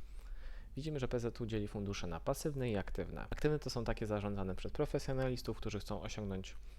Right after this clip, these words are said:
jak najwyższy zwrot z inwestycji i mają jakiś punkt odniesienia, czyli benchmark,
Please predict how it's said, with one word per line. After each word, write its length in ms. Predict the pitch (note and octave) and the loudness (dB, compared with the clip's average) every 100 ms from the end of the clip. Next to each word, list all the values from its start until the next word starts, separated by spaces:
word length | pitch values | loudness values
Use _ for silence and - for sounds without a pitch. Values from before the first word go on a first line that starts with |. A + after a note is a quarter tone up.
| - A#2+ A2 | -8 -6 0
jak 180 | C3 | 2
najwyższy 340 | A#2+ G#2+ - G#2+ | 2 2 0 0
zwrot 260 | - G2+ - | 0 -2 -4
z 120 | A2+ B2+ | -6 -2
inwestycji 520 | C#3 C3 - B2+ E3+ | 2 2 2 0 0
i 40 | |
mają 200 | E3 D3+ | 0 0
jakiś 220 | B2 G#2+ | -2 -4
punkt 260 | - A#2+ - | -4 -2 0
odniesienia, 580 | A2+ - F#2 - C#3 A2+ | -2 -2 -4 -2 0 -2
czyli 280 | - F2 - - - - - - | -4 -6 -6 -10 -12 -12 -12 -2
benchmark, 460 | D3 D3+ A2+ G#2 | -2 0 0 0